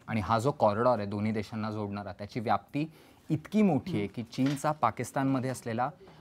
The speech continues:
Speaker 1: आणि व्यापारी तळ चीनचा म्हणून पाहिला जाणारा ग्वादर हे बंदर आणि भारत इराणमध्ये विकसित असलेलं चाबहार हे दोन्ही, ही दोन्ही बंदरं अक्षरशः हाकेच्या टप्प्यात येणार आहेत.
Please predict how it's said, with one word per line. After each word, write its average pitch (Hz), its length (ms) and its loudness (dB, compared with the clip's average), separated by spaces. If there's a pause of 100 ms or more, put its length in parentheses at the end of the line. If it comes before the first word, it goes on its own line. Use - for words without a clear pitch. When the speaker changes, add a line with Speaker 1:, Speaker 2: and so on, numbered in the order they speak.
Speaker 1:
आणि 127 140 2
व्यापारी 127 480 2 (160)
तळ 147 180 4
चीनचा 117 400 -4
म्हणून 107 240 -2
पाहिला 110 280 0
जाणारा 104 300 -4
ग्वादर 107 500 0 (200)
हे 117 80 0
बंदर 104 320 -2 (460)
आणि 127 140 2
भारत 117 340 2 (180)
इराणमध्ये 151 480 2
विकसित 127 380 -4
असलेलं 120 340 -2 (140)
चाबहार 107 440 0 (120)
हे 120 100 -6
दोन्ही, 113 380 -2 (260)
ही 139 60 0
दोन्ही 131 280 2
बंदरं 117 360 0 (320)
अक्षरशः 160 400 -4 (140)
हाकेच्या 143 360 -4 (100)
टप्प्यात 117 340 -2
येणार 92 220 -8
आहेत. 85 100 -8